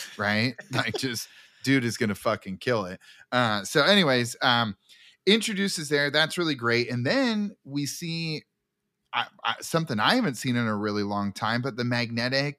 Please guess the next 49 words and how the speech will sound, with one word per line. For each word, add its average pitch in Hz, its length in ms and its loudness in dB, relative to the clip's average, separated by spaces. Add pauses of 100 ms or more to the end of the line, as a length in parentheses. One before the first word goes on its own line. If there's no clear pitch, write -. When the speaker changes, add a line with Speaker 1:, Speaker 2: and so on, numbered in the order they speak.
Speaker 1:
little 127 240 -4
table 120 400 -2
hockey. 208 580 -4 (520)
Oh, 139 460 4 (120)
that 190 220 2
was 139 140 -2
great 175 440 -4
that 143 120 -6
they 123 140 0
were 107 140 -2
playing 117 380 -2
that. 170 380 0 (240)
Speaker 2:
Well, 139 140 -2
Speaker 1:
And 170 100 2
Speaker 2:
they, 131 80 0
Speaker 1:
then 117 280 2
Speaker 2:
they, 175 220 4 (320)
it's 135 140 -12
not, 151 180 -6 (1160)
Speaker 1:
Wasn't 139 220 -4
Speaker 2:
Really 190 100 2
Speaker 1:
that 196 60 -8
the 202 80 -4
magnetic 151 480 0
one? 220 220 -2 (180)
Speaker 2:
No, 131 140 0
it's 123 120 -4
not 147 100 -4
magnetic. 113 420 -2
They 120 200 -2
were 127 60 -4
playing 151 280 -8
Speaker 1:
Oh, 113 100 0
Speaker 2:
bubble. 110 120 0
Speaker 1:
is - 60 -4
there 107 80 0
a 101 40 2
new 95 160 0
one? 123 320 -4
Speaker 2:
They 135 80 -8
were 127 80 -6
playing 131 240 -8
bubble 120 240 -4
hockey. - 340 -12 (1040)
Speaker 1:
Oh, 175 1800 2
Speaker 2:
It's - 140 0
just, 147 180 4
Speaker 1:
I 131 80 2
th-, 151 100 -4